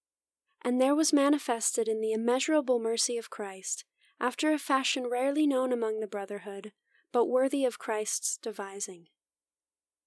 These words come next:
For those who, when first taken, denied the faith were imprisoned like the rest and shared their sufferings. For their denial was of no profit to them at all at that time, since those who confessed to be what indeed they were,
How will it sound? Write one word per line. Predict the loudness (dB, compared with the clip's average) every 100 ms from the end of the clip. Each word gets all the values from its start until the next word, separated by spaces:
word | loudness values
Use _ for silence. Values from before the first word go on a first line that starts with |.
| _
For | -2 2 6
those | 6 6 4
who, | 4
when | 4
first | 0 0 2 2 2
taken, | 0 0 -4
denied | -4 -2 0 -2 -4
the |
faith | -6 -4 -4 -4 -6
were | -4
imprisoned | -4 -2 0 0 -2 -6 -10 -8
like | -8 -4
the | -4
rest | -2 -2 -2 -6 -6
and | -4
shared | -4 -4 -4
their | -4
sufferings. | -6 -8 -12 -12 -12 -14 -20 _ _ _ _ _ _ _ _
For | 2
their | 4 4 4
denial | 2 2 2 2 2
was | 0 0
of | -2 0
no | 0
profit | -2 -4 -6 -6 -8 -8
to |
them | -6 -6
at | -4
all | -4 -4 -4
at | -6
that | -8 -8
time, | -10 -14 -14 -20 _ _
since | -6 -4 0
those | 2 2 -2
who | -8
confessed | -10 -8 -4 -4 -4 -4 -6 -6
to | -6
be | -4 -2
what | -2 -2
indeed | -4 -4 -8 -6
they | -6
were, | 0 0 2 -2